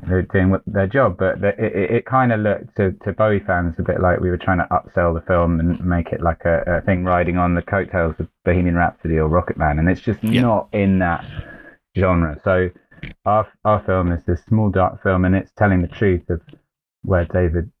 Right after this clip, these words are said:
Speaker 1: was at this moment. It's not, it's not a kinda, like, air punchy, you know, greatest hits record. It's,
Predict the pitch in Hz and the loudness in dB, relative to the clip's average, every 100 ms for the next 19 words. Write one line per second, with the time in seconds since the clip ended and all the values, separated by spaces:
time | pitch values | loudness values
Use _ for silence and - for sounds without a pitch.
0 | - 95 92 - 92 101 101 98 110 - | 0 0 2 -2 -2 0 2 0 -2 0
1 | 147 - - _ 107 92 127 139 98 - | 0 -2 -6 _ -6 -2 0 0 -2 -2
2 | 101 95 92 92 87 - - 98 95 - | 0 2 2 2 0 -2 -4 0 0 2
3 | 98 92 - 90 87 87 82 - 98 92 | -2 -2 -2 0 2 2 -2 -4 0 2
4 | 82 85 - _ - 101 87 - - 101 | 2 -2 -8 _ -4 0 0 -2 -4 -2
5 | - - _ - 82 - 80 80 85 - | -2 -4 _ -4 -2 0 0 0 -2 -4